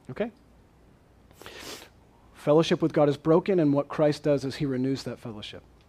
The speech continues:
That's looking way ahead. That's not where we're at. So what happens next? Well, the man and the woman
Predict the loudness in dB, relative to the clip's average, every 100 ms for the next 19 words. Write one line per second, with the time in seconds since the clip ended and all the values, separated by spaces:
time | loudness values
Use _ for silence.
0 | _ _ _ _ _ -20 _ _ -20 -20
1 | -20 0 0 4 2 4 6 6 6 6
2 | 4 2 -4 -8 -6 -6 -6 -8 -8 -10
3 | -14 _ -20 _ _ _ -20 -20 _ -6
4 | 0 4 4 2 0 0 0 -2 -8 -20
5 | _ _ -20 -20 -20 -14 -12 -14 -16 _
6 | 8 12 12 10 0 -20 _ _ 2 8
7 | 10 12 12 12 12 10 6